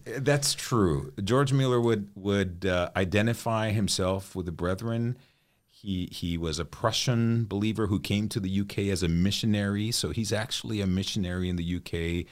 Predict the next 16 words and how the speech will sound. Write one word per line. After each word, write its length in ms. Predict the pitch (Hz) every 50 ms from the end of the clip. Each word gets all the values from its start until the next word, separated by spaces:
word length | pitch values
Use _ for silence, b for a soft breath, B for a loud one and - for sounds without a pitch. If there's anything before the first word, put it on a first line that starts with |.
| b b b b b b b b
reaching 500 | 85 90 95 101 101 - - 95 87 85
people 520 | - - 92 90 85 - 90 87 87 85
and 220 | 85 80 80 80 78
starting 300 | - - 85 80 82 82
his 140 | 82 80 73
or-, 180 | 82 73 71 73 - -
orphanages. 640 | 73 73 71 - 73 73 73 71 73 76 71 - - B B B B B B B B - -
But, 360 | - 104 98 95 101 98 - -
uh, 380 | 104 101 98 98 98 95 95 95 - -
Hudson 480 | - - - 175 170 - - 175 117
Taylor 840 | 98 - - - 180 185 - - 180 151 104 95 82 87 101 117 110 - _ _ _ _ _ _
had, 560 | - - - 117 110 110 104 101 101 95 - - _ _ _ _ _ _ _ _ _ _
had 400 | - 92 - - 123 113 104 98 -
only 360 | 127 135 147 160 160 151 131
attended, 880 | 113 - - - - 131 123 123 131 123 110 110 110 104 98 95 - - _ -
uh, 320 | - 98 95 90 87 90